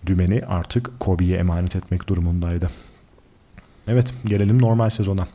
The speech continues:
Normal sezona ilk dokuz maçta beş galibiyet ile giren Spurs, genç oyuncuların adaptasyonu ile alakalı ufak problemler yaşıyordu. Ama kısa süre içerisinde sistemi oturtmayı başardılar ve yükselişe geçtiler.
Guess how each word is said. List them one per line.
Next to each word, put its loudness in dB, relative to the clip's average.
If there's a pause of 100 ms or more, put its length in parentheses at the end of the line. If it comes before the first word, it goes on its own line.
Normal 4
sezona 0
ilk 2
dokuz 4
maçta 2
beş 4
galibiyet -2
ile -2
giren -2
Spurs, 0
genç 2
oyuncuların 4
adaptasyonu 0
ile 2
alakalı -2
ufak -2
problemler 2
yaşıyordu. -2 (220)
Ama 0
kısa 0
süre 0
içerisinde -2
sistemi 0
oturtmayı 0
başardılar -2
ve -2
yükselişe 0
geçtiler. -4